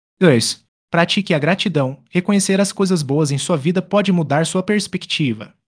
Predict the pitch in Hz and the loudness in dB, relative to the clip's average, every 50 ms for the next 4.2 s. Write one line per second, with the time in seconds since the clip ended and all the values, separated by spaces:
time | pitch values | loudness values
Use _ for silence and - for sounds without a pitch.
0 | _ _ _ _ - 214 196 147 123 - - - - _ _ _ _ _ _ - | _ _ _ _ 2 4 6 6 4 4 2 -2 -4 _ _ _ _ _ _ -2
1 | 151 175 180 214 214 190 175 185 165 180 180 - 185 180 - - 165 175 180 - | 0 0 2 4 2 4 4 2 2 2 2 0 0 -2 0 0 2 2 2 0
2 | - 170 160 - - 180 175 180 185 180 165 170 170 180 180 - 185 170 175 - | -2 -6 -6 -4 -2 0 2 4 4 4 4 4 2 2 0 0 0 -2 0 0
3 | 208 202 196 - 190 185 180 175 165 - 180 185 175 147 139 135 131 135 131 127 | 0 0 2 2 2 2 2 0 0 0 0 0 2 2 0 0 0 0 -2 -4
4 | 123 - - | -8 -12 -12